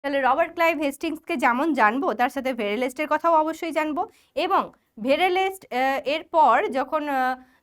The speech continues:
তোমার ইয়ে আসে, উম, আহ, কার্টিয়ার এলো, কার্টিয়ার কোন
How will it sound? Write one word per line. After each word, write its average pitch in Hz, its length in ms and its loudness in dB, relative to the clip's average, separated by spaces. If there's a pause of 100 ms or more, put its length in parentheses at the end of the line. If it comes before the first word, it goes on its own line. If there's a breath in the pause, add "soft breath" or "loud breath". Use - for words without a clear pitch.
তোমার 277 440 -2
ইয়ে 302 200 -2
আসে, 247 360 0 (120)
উম, 214 200 -12
আহ, 214 180 -6
কার্টিয়ার 339 600 4
এলো, 269 320 -4 (200)
কার্টিয়ার 359 440 2
কোন 392 500 -2